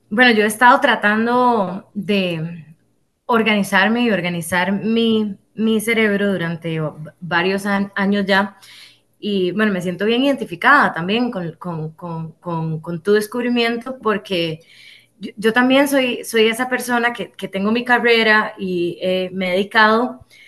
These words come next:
a la agricultura y me he dedicado, me he dedicado al desarrollo de blanco y negro, pero para poder hacerlo he tenido que afilar muchos otros skills que tienen que ver con, con mercadeo.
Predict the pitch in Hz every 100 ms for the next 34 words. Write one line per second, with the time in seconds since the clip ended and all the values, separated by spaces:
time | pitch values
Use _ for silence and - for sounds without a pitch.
0 | _ _ _ 202 196 185 180 180 180 170
1 | 175 175 262 226 202 185 185 196 190 -
2 | - 202 190 190 202 202 202 202 170 180
3 | 202 202 208 202 220 220 220 220 196 175
4 | 165 - 180 175 175 180 202 202 214 226
5 | 202 - 196 202 202 202 220 220 - 196
6 | 170 - 180 175 185 214 214 208 202 220
7 | 220 214 160 - 226 220 233 - - -
8 | - _ 202 208 196 220 226 190 190 -
9 | 208 196 165 160 156 _ _ - - _
10 | _ _ 247 254 254 285 302 311 302 -